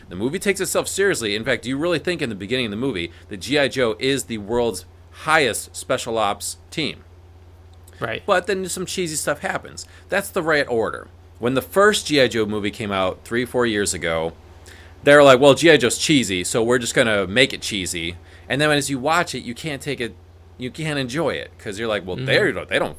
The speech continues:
Speaker 1: fucking care. They're being cheesy 'cause they got a Wayans brother as a Joe, and they run around in robot accelerator suits." It was, like, fucking
Speaker 2: Right.
Speaker 1: stupid, you know? It's like, they didn't even,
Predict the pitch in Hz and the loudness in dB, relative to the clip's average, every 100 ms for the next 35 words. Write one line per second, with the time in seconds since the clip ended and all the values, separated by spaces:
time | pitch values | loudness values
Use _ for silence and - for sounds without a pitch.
0 | - 85 90 85 98 127 - - - 139 | -10 -10 -10 -6 -2 -2 -2 -18 -2 0
1 | 131 120 120 - 170 139 127 135 127 127 | 0 -2 -6 -4 -6 -4 -6 -4 -2 2
2 | 131 101 101 165 123 87 95 92 95 98 | 2 0 0 0 -2 -6 -6 -4 -4 -4
3 | 98 - 127 110 92 92 - - - - | -8 -4 0 0 -2 -8 -18 -20 -20 -18
4 | - - 113 135 131 123 139 139 139 127 | -18 -12 -4 0 0 2 0 2 0 0
5 | 104 - - 98 131 139 143 - - 139 | -6 -12 -12 -2 0 2 2 0 -4 -2
6 | 139 87 80 - 101 76 - - - 139 | -2 -6 -8 -10 -10 -12 -14 -16 -14 -12
7 | 147 135 - 110 110 - - - 240 - | -10 -12 -6 -4 -4 -6 -8 -6 -6 -4
8 | 78 90 107 127 151 - 151 139 - - | -8 -8 -4 -4 -4 -4 -6 -6 -14 -20
9 | - - - 160 190 160 | -20 -14 -6 -4 -2 -4